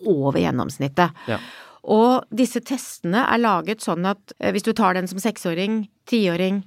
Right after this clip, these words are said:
Speaker 1: femtenåring, så er gjennomsnittet hundre. Altså, det regnes om.
Speaker 2: Ja.
Speaker 1: Og for at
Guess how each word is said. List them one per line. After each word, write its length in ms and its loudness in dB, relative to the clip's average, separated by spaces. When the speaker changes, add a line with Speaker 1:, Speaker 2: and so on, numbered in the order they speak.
Speaker 1:
femtenåring, 600 2
så 160 2
er 200 4
gjennomsnittet 480 -2
hundre. 360 0
Altså, 200 2
det 160 2
regnes 480 0
om. 280 -4
Speaker 2:
Ja. 120 0
Speaker 1:
Og 400 4
for 340 0
at 160 0